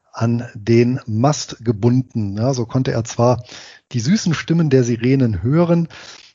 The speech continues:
ne, aber das Boot, ja, wurde trotzdem eben sicher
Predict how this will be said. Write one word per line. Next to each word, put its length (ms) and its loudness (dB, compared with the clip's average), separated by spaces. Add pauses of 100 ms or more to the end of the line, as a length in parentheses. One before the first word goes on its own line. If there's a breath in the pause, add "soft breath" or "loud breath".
ne, 340 0
aber 140 -4
das 220 -2
Boot, 360 0 (380 loud breath)
ja, 300 0
wurde 180 -4
trotzdem 360 -8
eben 200 -2
sicher 440 0